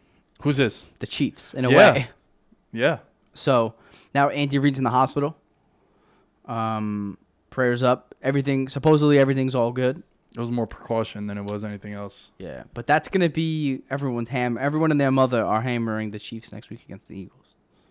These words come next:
Speaker 2: Oh, are they gonna lose three? I wonder when the last time Andy Reid was. I wonder what Andy Reid's record is off of two straight losses.
Speaker 1: Hmm.
Speaker 2: 'Cause I was curious to know what he was off of a loss, <laughs> and they just lost again.
Speaker 1: Yeah, back to back.
Speaker 2: So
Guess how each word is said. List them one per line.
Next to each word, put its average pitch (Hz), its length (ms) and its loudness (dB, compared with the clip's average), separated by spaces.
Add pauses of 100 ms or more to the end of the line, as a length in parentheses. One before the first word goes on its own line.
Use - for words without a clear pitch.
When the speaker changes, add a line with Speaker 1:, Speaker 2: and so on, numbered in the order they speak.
(120)
Speaker 2:
Oh, 92 680 -6 (260)
are 95 100 -16
they 101 100 -14
gonna 95 180 -14
lose 104 240 -12
three? 101 300 -14
I 135 80 0
wonder 185 300 6
when 175 100 4
the 160 80 2
last 147 280 2
time 151 180 -2
Andy 131 240 -4
Reid 120 200 -6
was. 113 240 -8 (480)
I 127 60 -6
wonder 139 280 0
what 131 200 0
Andy 123 260 -2
Reid's 120 240 -4
record 117 300 -4
is 104 140 -10
off 113 240 -10
of 110 120 -20
two 117 160 -12
straight 107 220 -8
losses. 95 400 -8 (1160)
Speaker 1:
Hmm. 107 300 -10 (600)
Speaker 2:
'Cause 113 160 -10
I 120 80 0
was 135 160 -2
curious 123 400 -4
to 120 60 -12
know 113 100 -6
what 110 160 -6
he 107 60 -10
was 107 180 -10
off 107 240 -6
of 98 120 -14
a 85 40 -10
loss, 104 420 -2
<laughs> - 40 -20
and 113 100 -20
they 139 100 -6
just - 280 -16
lost - 200 -18
again. 123 300 -18 (340)
Speaker 1:
Yeah, 101 200 -8
back 98 240 -8
to 107 80 -16
back. 98 480 -8
Speaker 2:
So 90 340 -14